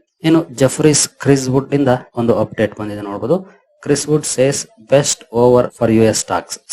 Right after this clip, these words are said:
sees more losses. ಅಂದ್ರೆ ಯು ಎಸ್ ಇಕ್ವಿಟಿ ಮಾರ್ಕೆಟ್ಸ್ ಏನಿದೆ ತುಂಬಾ ಚೆನ್ನಾಗಿ ಪರ್ಫಾರ್ಮ್ ಮಾಡಿದೆ, ಬೆಸ್ಟ್ ಪರ್ಫಾರ್ಮೆನ್ಸ್ ಅನ್ನ ಅವರು ಕೂಡ ಎಕ್ಸ್‌ಪೆಕ್ಟ್ ಮಾಡ್ತಿಲ್ಲ. ಈಗ ವಾರೆನ್ ಬಫೆಟ್ ಅವರು ಕೂಡ ಎಕ್ಸ್‌ಪೆಕ್ಟ್ ಮಾಡ್ತಾ ಇಲ್ಲ, ಅದಕ್ಕಾಗಿನೇ ಅವರು ಹೆಚ್ಚು ಕ್ಯಾಶ್ ಅನ್ನ ಹೊಂದಿದ್ದಾರೆ,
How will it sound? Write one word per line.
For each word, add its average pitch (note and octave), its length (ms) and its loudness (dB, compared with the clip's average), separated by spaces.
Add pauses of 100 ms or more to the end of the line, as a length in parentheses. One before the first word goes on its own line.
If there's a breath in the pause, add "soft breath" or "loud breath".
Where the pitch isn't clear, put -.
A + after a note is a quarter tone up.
sees D#3+ 300 -4
more B2 260 -2
losses. A2 560 -2 (220)
ಅಂದ್ರೆ D3+ 220 0
ಯು A#2+ 80 2
ಎಸ್ C#3+ 340 -2 (120)
ಇಕ್ವಿಟಿ C3 340 -4
ಮಾರ್ಕೆಟ್ಸ್ A2+ 680 -6
ಏನಿದೆ A#2 360 -2 (120)
ತುಂಬಾ C3+ 220 -2
ಚೆನ್ನಾಗಿ B2 360 -4
ಪರ್ಫಾರ್ಮ್ A#2 380 -4
ಮಾಡಿದೆ, A2 300 -2 (300)
ಬೆಸ್ಟ್ - 440 -2
ಪರ್ಫಾರ್ಮೆನ್ಸ್ B2 600 0
ಅನ್ನ B2 140 -4 (120)
ಅವರು A#2 200 2
ಕೂಡ A#2 160 -2
ಎಕ್ಸ್‌ಪೆಕ್ಟ್ - 440 -6
ಮಾಡ್ತಿಲ್ಲ. G2 320 -6 (400 soft breath)
ಈಗ B2+ 140 -4
ವಾರೆನ್ A2+ 540 -2
ಬಫೆಟ್ B2 320 0
ಅವರು B2+ 160 4
ಕೂಡ C3 140 0
ಎಕ್ಸ್‌ಪೆಕ್ಟ್ B2 460 -2
ಮಾಡ್ತಾ A#2 280 -2
ಇಲ್ಲ, G#2 120 0
ಅದಕ್ಕಾಗಿನೇ A#2 720 -2
ಅವರು A2+ 280 0
ಹೆಚ್ಚು G2+ 300 -4
ಕ್ಯಾಶ್ G2 340 -6
ಅನ್ನ A#2 100 -2
ಹೊಂದಿದ್ದಾರೆ, A2+ 380 0